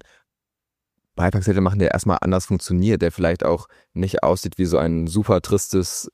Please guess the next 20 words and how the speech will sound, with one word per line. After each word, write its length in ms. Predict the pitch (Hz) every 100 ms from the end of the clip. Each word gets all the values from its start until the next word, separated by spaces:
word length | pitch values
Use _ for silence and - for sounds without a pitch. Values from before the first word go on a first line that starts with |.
| -
Stück 340 | - - 98
Papier, 580 | 98 87 - 110 117 110
das 300 | 92 92 -
irgendwie, 640 | 50 85 95 95 90 85 - _ - - - -
äh, 340 | 90 90 85 82 85 - -
brutal 840 | 95 95 98 90 95 98 98 95 -
traurig 340 | - 90 95
zusammengefaltet 840 | - 82 85 101 - 98 101 104 -
in 320 | - - 92
so 80 | 87
einer 140 | 85
Schachtel 340 | 85 101 - 113
hockt, 260 | 113 - - - -
sondern 240 | 90 92 92
der 200 | 90 60
irgendwie 460 | 92 95 92 90 - _ _ _ _ -
erstmal 480 | 90 107 95 92 - - _ _
nett 380 | - 92 117 -
aussieht 640 | - 101 - 120 123 131 - _ _ _ -
und 380 | 95 95 98